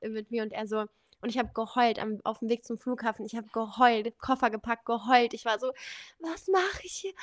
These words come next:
Warum mach ich das? Will ich das überhaupt?“ Und wirklich er auch so: „Hä, Abina, du hast dir grad diesen Flug gebucht. Warum heulst du so? Diese Reise, die, so,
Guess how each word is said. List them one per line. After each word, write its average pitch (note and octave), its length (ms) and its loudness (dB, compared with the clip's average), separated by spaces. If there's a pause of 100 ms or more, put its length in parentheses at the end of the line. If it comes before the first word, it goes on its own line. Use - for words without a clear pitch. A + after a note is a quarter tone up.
(220)
Warum D4+ 320 6
mach F4 200 4
ich D4+ 120 -10
das? C#4 140 -4 (180)
Will F4 140 0
ich G4 100 -10
das F#4 220 -2
überhaupt?“ D#4 320 2 (280)
Und A#3+ 160 2
wirklich C#4 260 -2
er B3 160 4
auch C4+ 100 0
so: - 240 -2
„Hä, D4 320 -8
Abina, C4+ 380 -4 (120)
du - 160 -16
hast D4+ 220 -8
dir A3+ 80 -4
grad C4+ 240 -8
diesen A3 200 -4
Flug C#4+ 300 -6
gebucht. G#3 360 -8
Warum B3 420 -8
heulst E4+ 340 -8
du G#3+ 60 -4
so? G3+ 120 -4
Diese A3 280 -4
Reise, C4+ 280 2
die, A3+ 240 -2 (240)
so, G#3 220 12